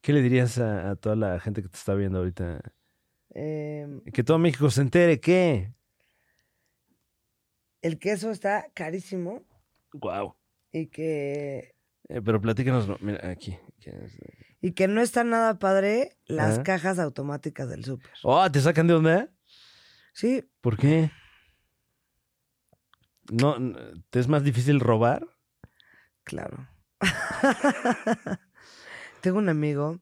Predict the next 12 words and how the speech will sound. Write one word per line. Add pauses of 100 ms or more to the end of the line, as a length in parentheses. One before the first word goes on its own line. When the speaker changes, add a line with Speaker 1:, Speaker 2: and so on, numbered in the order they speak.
Speaker 1:
Ajá. (840)
Órale.
Speaker 2:
que
me
encantó, (560)
que
dije
también
que
chaco, (200)
Speaker 1:
Ajá. (400)
Speaker 2:
pero